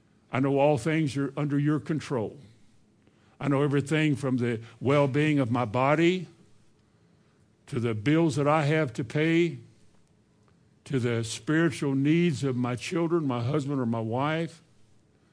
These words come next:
to the pressing issue that is before us about the law or something. I mean, I just want to thank you, Lord,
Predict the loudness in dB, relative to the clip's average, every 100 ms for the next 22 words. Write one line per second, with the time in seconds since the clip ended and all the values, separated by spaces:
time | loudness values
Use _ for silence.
0 | _ _ _ _ _ _ -4 0 2 0
1 | -2 _ -10 -2 -2 0 -2 0 0 0
2 | 2 2 2 0 -2 -4 -6 -8 -4 0
3 | 0 0 -2 -4 0 0 -2 -8 _ -20
4 | -20 -20 _ _ _ _ _ _ -4 0
5 | 2 4 4 2 0 0 0 0 -2 -2
6 | -4 -12 _ -20 _ _ _ _ _ _
7 | -10 -6 -6 -10 -18 _ -20 -20 _ _
8 | _ _ -6 -4 -2 -4 -4 -4 -4 -4
9 | -2 -4 -2 -4 -2 -4 -6 -14